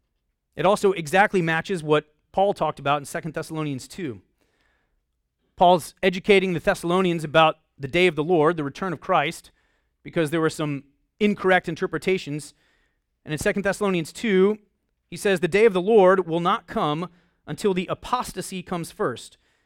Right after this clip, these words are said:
and the man of lawlessness is revealed, the son of destruction," that's the same prince from Daniel chapter nine, "who opposes and exalts himself above every so-called God or object of worship, so that he takes his seat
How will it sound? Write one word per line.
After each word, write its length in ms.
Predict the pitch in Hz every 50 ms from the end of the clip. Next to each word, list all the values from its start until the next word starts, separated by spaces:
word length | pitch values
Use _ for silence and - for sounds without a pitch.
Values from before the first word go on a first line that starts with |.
| _ _ _ _ _ _
and 100 | 151 160
the 60 | 160
man 200 | 170 190 214 220
of 80 | 196 160
lawlessness 680 | 160 170 190 226 233 208 190 165 - 156 135 - -
is 100 | 143 127
revealed, 360 | 139 131 127 127 127 131 135
the 60 | 139
son 240 | 131 - - 190 196
of 80 | - 185
destruction," 720 | 165 160 - - - 208 190 - - - 117 143 165 - _ _
that's 200 | - 147 - -
the 80 | -
same 240 | - - 165 156 143
prince 320 | - - 190 160 143 147 -
from 160 | - 131 123
Daniel 260 | 139 147 147 139 131
chapter 300 | - - 147 139 - 127
nine, 380 | 131 143 139 123 107 107 110 - _ _ _ _ _ _ _ _ _ _ _ _ _ _ _ _ _ _ _ _ _ _
"who 120 | - 214 196
opposes 560 | 170 - - 202 208 233 208 240 262 226 185
and 160 | 196 180 170
exalts 400 | 160 143 135 165 180 233 240 -
himself 400 | 214 202 170 - 185 165 170 -
above 220 | 175 156 151 143 147
every 240 | 151 180 196 220
so-called 580 | 208 - - 214 208 208 - 190 185 185 156 139
God 320 | 135 147 151 170 190 202
or 160 | 185 170 - 139
object 380 | 156 175 185 165 185 175 -
of 100 | 165 147
worship, 460 | 139 147 160 156 - - 113 120 - _ _ _ _ _ _ _ _ _ _
so 140 | _ - -
that 120 | 160 170 143
he 120 | 151 165
takes 300 | - - 196 185 180 -
his 160 | - 151 135
seat 380 | - - - 233 247 254 -